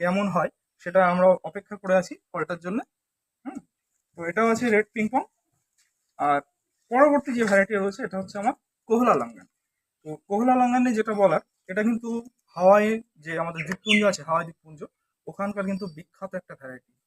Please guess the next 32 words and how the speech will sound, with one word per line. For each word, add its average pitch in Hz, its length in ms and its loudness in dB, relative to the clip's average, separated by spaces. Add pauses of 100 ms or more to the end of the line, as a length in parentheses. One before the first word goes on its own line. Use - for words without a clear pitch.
(360)
আহ, 135 280 2
সাধারণত 220 360 -2
কোহলা 220 460 -2
লঙ্গান 214 300 0
যেটা 185 220 -8
আমরা 185 200 0
দেখতে - 240 -18
পাচ্ছি 196 260 -10
এখানে, 156 200 -14 (360)
সেগুলো 214 220 0
কিন্তু 226 240 0
ম্যাক্সিমাম 202 380 -4
কিন্তু 226 140 -4
অরিজিনাল 190 440 0
লঙ্গান 208 320 0
নয়। 190 160 0
কোহলা, 131 320 -14 (400)
কোহলা 214 340 -4
একটা 220 160 -8
লঙ্গানের 190 420 0
দাম 202 100 2 (100)
প্রচুর 226 340 -4 (120)
দাম, 113 140 -6 (440)
ঠিক 285 140 -10
আছে। 180 120 -2
আর 151 160 2
কোহলা 208 240 -2
লঙ্গানের 226 260 -2 (100)
যদি 190 140 -10
একটু 214 160 -20
পাতা 160 240 -2 (100)
দেখেন, 190 220 -2